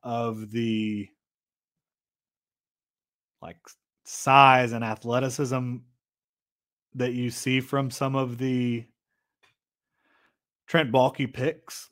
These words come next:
throughout the years, but he's a damn good receiver. He knows how to get open. He's a guy that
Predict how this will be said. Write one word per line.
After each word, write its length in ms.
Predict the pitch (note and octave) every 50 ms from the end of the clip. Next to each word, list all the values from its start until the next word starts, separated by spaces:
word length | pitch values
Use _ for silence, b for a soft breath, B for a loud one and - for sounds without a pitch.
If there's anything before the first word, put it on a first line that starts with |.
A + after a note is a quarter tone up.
| _ _ _ _ _ _
throughout 280 | - C#3+ C#3 C3+ C#3 C3
the 100 | C#3+ C#3+
years, 540 | C#3+ C#3+ D3 D#3 E3 F3 F3+ - - - - _ _ _ _ _ _ _ _ _ _ _ _ _ _ _ _ _
but 400 | - B2+ B2+ B2+ A#2+ B2 B2 - _ _ _ _ _ _ _ _ _ _ _ _ _ _ _
he's 280 | - D#3 - D3 B2+ A2
a 40 | G#2
damn 240 | A#2+ B2+ B2 B2
good 180 | A#2+ B2 A#2+ A2+
receiver. 460 | A2+ - - - A#2+ B2 A2+ A2 - - _ _ _ _ _ _ _ _ _ _ _ _ _ _
He 80 | _ C3
knows 180 | A#2+ A#2+ A#2+ A2+
how 100 | B2 A#2+
to 80 | A2+
get 140 | G2+ A#2 A2+
open. 380 | A2+ A#2 A2+ A2+ - G2 - - _ _ _ _ _ _ _ _ _ _ _ _ _ _ _ _ _ _ _ _ _ _
He's 160 | _ - B2 A#2
a 40 |
guy 280 | G#2+ A#2+ B2+ B2+ C3 C#3
that 240 | B2+ A#2+ A#2 -